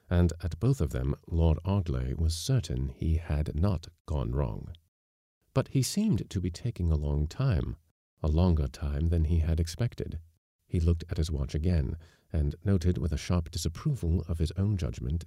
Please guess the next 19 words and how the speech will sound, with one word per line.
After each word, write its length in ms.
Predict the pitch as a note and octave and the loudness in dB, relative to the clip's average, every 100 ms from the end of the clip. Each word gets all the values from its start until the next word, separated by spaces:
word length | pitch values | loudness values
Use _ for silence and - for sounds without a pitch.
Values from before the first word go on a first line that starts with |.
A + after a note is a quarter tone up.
| - | -4
that 160 | E2 | -2
it 100 | E2 | -2
was 140 | G2 F2+ | -2 0
only 340 | A2 B2+ D3 C#3+ | 2 4 4 0
six 380 | - C#3 - - | -2 -6 -4 0
minutes 420 | B2+ D2 - - | 2 2 -2 -10
since 360 | - G2 G2 - | -6 -2 -2 0
he 80 | |
had 420 | F2+ - F2 E2 D#2+ | -2 0 -2 0 -2
looked 160 | E2 - | -4 -6
at 160 | D#2 D#2 | -6 -4
it 140 | - | -4
last. 440 | F2 F2+ G#1+ - - _ _ _ _ | -2 -2 -2 -8 -14 _ _ _ _
It 100 | B2+ | -2
had 140 | B2+ | -2
seemed 500 | B2 - G3 G#2 F2 - - | -2 0 2 4 2 0 0
more 200 | E2+ F2 | 2 4
like 280 | D#2+ D#2 - | 2 -2 -6
sixteen. 840 | - - - - E3 C3+ - D#2+ | -12 -10 -10 -2 2 2 0 -4